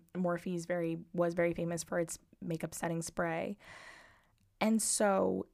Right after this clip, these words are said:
there became a point where they were hawking products that didn't work at very young, impressionable teenage girls. And it was to the point where at this point we knew that they were living in mansions and they had quit their jobs and they were even going to, like,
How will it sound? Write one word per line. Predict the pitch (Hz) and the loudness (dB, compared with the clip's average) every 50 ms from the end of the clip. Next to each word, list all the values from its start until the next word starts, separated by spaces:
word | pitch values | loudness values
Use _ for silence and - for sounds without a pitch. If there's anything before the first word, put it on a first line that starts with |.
| _ _ _ _ _ _ _ _ _ | _ _ _ _ _ _ _ _ _
there | - 208 220 220 | 2 2 4 4
became | 233 233 - 269 269 294 | 2 2 2 2 2 2
a | 277 | 0
point | - - 208 196 208 - - | 0 2 2 2 2 2 0
where | - | 0
they | 196 190 | 0 0
were | 185 180 170 | 0 0 -4
hawking | - - - 185 190 - 208 202 185 180 | -4 -2 0 0 0 0 -2 -2 -2 -2
products | - 196 175 190 190 - - | -2 -2 -2 -2 -4 -2 -4
that | 175 170 - | -6 -4 -4
didn't | 185 180 180 - | -4 -4 -4 -4
work | - 156 156 165 170 196 233 233 - - - | -4 -2 0 2 2 0 0 -2 -6 -6 -4
at | 185 - 165 | -4 -4 -4
very | 165 160 175 175 175 180 185 | -4 0 0 2 2 2 0
young, | 185 175 165 170 165 165 170 170 170 170 - | 0 -2 -2 -4 -4 -4 -4 -4 -6 -6 -6
impressionable | 170 170 165 - 170 170 - - - 180 170 170 165 165 160 165 - - _ - | -6 -8 -6 -4 -4 -4 -2 -2 -2 -2 0 0 2 2 2 2 0 -4 _ -18
teenage | - - 190 180 180 175 170 165 156 160 | -6 -4 -2 0 0 0 0 -2 -4 -6
girls. | - 160 156 156 170 175 196 226 262 277 277 - - - - - - - - - - - _ _ _ _ _ _ _ - | -6 -4 -4 -2 0 0 2 2 2 0 -2 -6 -14 -20 -20 -20 -20 -20 -20 -20 -20 -20 _ _ _ _ _ _ _ 4
And | 247 | 4
it | 233 | 4
was | 240 - | 4 2
to | - 294 | 4 4
the | 277 254 | 4 4
point | - - 226 226 220 - | 2 2 0 0 0 2
where | - 196 190 | 2 4 4
at | 190 - | 4 4
this | - 233 226 - | 2 0 -2 0
point | - - 220 214 - | -2 -2 -2 -2 0
we | 196 202 | 0 0
knew | 202 202 202 202 202 | 2 2 2 2 2
that | 202 208 | 2 0
they | 208 202 | 0 -2
were | 190 196 185 | -2 0 0
living | 185 185 185 185 185 | 0 0 0 0 -2
in | 185 180 | -2 -2
mansions | 175 170 175 165 - - - - - - 214 - - | -2 -4 -4 -6 -6 -6 -6 -6 -6 -6 -8 -6 -4
and | 196 196 | -4 -4
they | 185 | -4
had | 190 190 - | -4 -6 -6
quit | - 196 185 - | -6 -8 -4 -2
their | 180 170 | -4 -4
jobs | 165 160 - 175 170 165 165 170 170 175 185 196 - - - _ | -4 -4 -2 -2 0 0 0 -2 -4 -6 -6 -6 -8 -10 -10 _
and | - 190 190 196 | -4 -2 0 2
they | 190 190 | 2 2
were | 190 185 185 180 175 175 180 - | 2 2 2 2 2 2 0 0
even | - 196 196 202 | -2 -2 -2 0
going | 202 190 185 185 185 185 180 | 0 2 2 2 0 0 -4
to, | - 180 | -6 -8
like, | 170 160 160 | -8 -8 -8